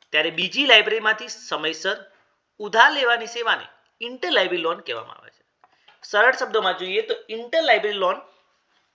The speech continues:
એટલે કે એક લાઇબ્રેરીમાંથી બીજી લાઇબ્રેરીને માહિતી સ્ત્રોત ઉધાર આપવાની અને લેવાની વ્યવસ્થા. વ્યાખ્યા તો એલ એ મતે interlibrary loan is the process by which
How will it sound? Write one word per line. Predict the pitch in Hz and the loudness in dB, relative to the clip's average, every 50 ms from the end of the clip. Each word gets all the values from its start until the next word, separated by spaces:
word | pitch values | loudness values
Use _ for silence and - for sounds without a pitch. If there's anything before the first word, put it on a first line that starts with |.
| _ _ - | _ _ -10
એટલે | 339 - 269 269 - | -8 -4 0 0 -2
કે | - - - - - _ _ _ _ _ - | -2 -4 -14 -16 -18 _ _ _ _ _ 0
એક | 254 320 349 349 | 0 0 2 4
લાઇબ્રેરીમાંથી | 233 175 151 143 156 156 160 165 165 160 - 214 - - _ _ _ _ _ _ - 190 | 4 4 4 4 2 -2 -2 -2 -2 -4 -4 -10 -18 -20 _ _ _ _ _ _ -10 -6
બીજી | 226 262 262 359 381 339 | -6 -4 -2 0 2 4
લાઇબ્રેરીને | 254 220 202 208 208 208 214 254 254 226 180 | 4 4 2 2 -2 -4 -4 -4 -2 2 2
માહિતી | 160 160 165 165 - 165 - - | 4 4 2 0 -8 -14 -20 -18
સ્ત્રોત | _ - 180 208 220 - - _ _ | _ -6 -4 -4 -4 -4 -6 _ _
ઉધાર | - 190 165 180 214 240 247 | -16 -14 -4 2 4 6 6
આપવાની | 240 233 - 247 226 185 117 - - _ _ _ _ _ | 4 2 2 -2 -4 -4 -4 -8 -20 _ _ _ _ _
અને | 147 156 156 | -12 -10 -6
લેવાની | 160 165 170 180 185 202 220 220 _ _ _ _ _ | -6 -4 -2 -2 -2 -2 -4 -12 _ _ _ _ _
વ્યવસ્થા. | 123 123 113 110 107 - _ - - _ _ _ _ _ _ _ _ _ _ _ _ _ - | -12 -12 -10 -12 -16 -20 _ -20 -20 _ _ _ _ _ _ _ _ _ _ _ _ _ 0
વ્યાખ્યા | 208 226 220 - - 117 - - _ _ _ _ _ _ _ | 0 0 0 -2 -10 -14 -14 -16 _ _ _ _ _ _ _
તો | - - _ _ _ _ _ - - 240 262 | -20 -20 _ _ _ _ _ -2 0 2 2
એલ | 285 311 311 | 2 2 0
એ | 330 302 | -2 -2
મતે | 277 269 254 - - - - - _ _ _ _ _ _ _ _ - | -2 -4 -6 -6 -10 -14 -16 -18 _ _ _ _ _ _ _ _ -10
interlibrary | 226 254 262 269 262 - 240 320 269 247 220 196 190 180 170 | -10 -8 -8 -8 -4 -4 0 4 4 4 4 4 2 0 0
loan | 175 180 190 208 233 | 2 2 2 2 0
is | 226 180 147 139 | -2 -6 -6 -6
the | 165 160 | -8 -8
process | - 175 185 196 196 - 254 269 - - | -6 -6 -6 -6 -6 -6 -8 -8 -6 -4
by | 190 175 165 - | -2 -2 -2 0
which | - 226 214 - - | 0 0 0 0 -2